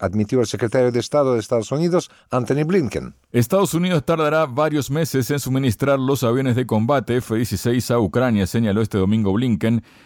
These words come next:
Speaker 2: en una entrevista con la C N N. Además, dio a entender que la decisión al respecto no ha sido tomada todavía.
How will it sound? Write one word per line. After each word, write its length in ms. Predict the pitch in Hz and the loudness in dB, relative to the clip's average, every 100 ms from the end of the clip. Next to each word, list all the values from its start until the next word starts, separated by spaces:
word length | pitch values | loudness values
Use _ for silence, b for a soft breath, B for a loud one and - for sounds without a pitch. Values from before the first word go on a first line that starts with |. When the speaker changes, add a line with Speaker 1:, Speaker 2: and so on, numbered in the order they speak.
| B | B
Speaker 2:
en 120 | 113 | 0
una 120 | 143 | 2
entrevista 420 | 127 107 123 - 101 | 0 2 0 0 0
con 160 | 104 | 0
la 80 | 95 | 0
C 160 | - 104 | 0 0
N 180 | 92 76 | 2 0
N. 240 | 62 - b b - | -4 -8 b b -2
Además, 480 | 82 87 113 127 101 | 0 2 2 0 -2
dio 220 | 85 117 | 0 2
a 40 | |
entender 400 | 107 90 98 123 | 2 2 0 0
que 120 | 110 | -2
la 100 | 90 | 0
decisión 460 | 104 104 85 117 117 | 0 -2 -2 0 0
al 80 | 95 | 0
respecto 580 | 90 - 143 113 107 107 | -2 -2 -2 0 0 2
no 180 | 104 | 2
ha 60 | 131 | 0
sido 260 | - 139 113 | 0 -2 0
tomada 360 | 101 117 104 | 0 0 0
todavía. 580 | 95 90 104 87 65 65 | 0 0 0 -2 -6 -10